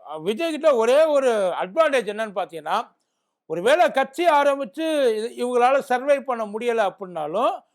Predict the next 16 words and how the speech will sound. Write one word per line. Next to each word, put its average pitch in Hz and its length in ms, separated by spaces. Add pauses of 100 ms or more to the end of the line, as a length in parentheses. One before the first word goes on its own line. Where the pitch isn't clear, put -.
(180)
ஒரு 190 160
சர்க்கஸ் 277 600
ஆரம்பிச்சு 302 420
இவங்க 294 320
சர்வை 240 400
பண்ணிக்கலாம். 185 400 (360)
இதெல்லாம் 254 440
கூட்டி 320 340
போயிட்டு 294 320
ஒரு 269 220
மொத்தமா 254 320
ஒரு 277 180
டென்ட்டை 294 440
போட்டு 277 300
உட்கார 254 360
வச்சு, 302 560